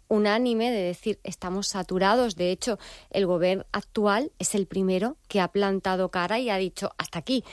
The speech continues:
hay que poner límites", ha creado una mesa, te puede gustar más o menos, pero es el primero, la primera vez en Baleares que el gobierno dice, "Esto hay que pararlo".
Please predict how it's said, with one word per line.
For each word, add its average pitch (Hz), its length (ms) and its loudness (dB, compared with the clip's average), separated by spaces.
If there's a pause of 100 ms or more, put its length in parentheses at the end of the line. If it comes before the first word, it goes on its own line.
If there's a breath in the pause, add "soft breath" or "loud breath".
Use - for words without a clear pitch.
(160 loud breath)
hay 180 120 0
que 180 120 -2
poner 165 260 -4
límites", 269 580 2
ha 185 100 -4
creado 160 360 -4
una 220 180 0
mesa, 247 460 0 (240 loud breath)
te 185 100 -2
puede 190 220 0
gustar 196 320 -6
más 196 240 -2
o 208 60 -2
menos, 156 260 -2
pero 190 200 0
es 254 140 0
el 294 200 4
primero, 254 560 2 (120)
la 208 200 0
primera 247 420 4
vez 226 260 0
en 196 140 0
Baleares 214 600 2 (400 loud breath)
que 233 100 0
el 220 100 2
gobierno 262 480 4
dice, 208 500 -4 (200)
"Esto 294 300 0
hay 294 60 -2
que 233 140 -2
pararlo". 156 500 -4